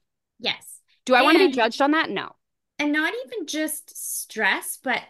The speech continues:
Speaker 1: so I listen to the New Heights podcast, which if you don't know what that is, that's Jason Kelce and Travis Kelce's podcast
Speaker 2: I'm gonna get my
Speaker 1: together.
Speaker 2: dog. Keep talking.
Speaker 1: Yep. Um, where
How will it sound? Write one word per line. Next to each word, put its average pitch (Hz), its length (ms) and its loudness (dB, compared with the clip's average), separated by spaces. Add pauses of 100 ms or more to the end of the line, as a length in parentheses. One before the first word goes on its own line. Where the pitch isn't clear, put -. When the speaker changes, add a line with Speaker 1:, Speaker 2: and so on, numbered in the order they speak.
(140)
Speaker 1:
so 277 280 -4
I 277 220 -2
listen 320 340 -6
to 320 120 -8
the 285 100 -4
New 262 200 -2
Heights 226 300 -8
podcast, 196 760 -6
which - 540 -4
if - 240 -14
you 202 80 -10
don't 226 240 -6
know 208 80 -10
what 202 200 -10
that 202 220 -4
is, 196 280 -8
that's 185 540 -6
Jason 196 340 -8
Kelce 190 380 -10
and 185 100 -12
Travis 185 400 -10
Kelce's 180 460 -12
podcast 190 680 -12
Speaker 2:
I'm 185 60 -6
gonna 185 100 4
get 180 120 4
my 185 80 -2
Speaker 1:
together. - 20 -14
Speaker 2:
dog. 156 340 0
Keep - 200 -10
talking. 160 420 -6 (220)
Speaker 1:
Yep. 247 180 -4 (600)
Um, 190 600 -2
where 208 680 -2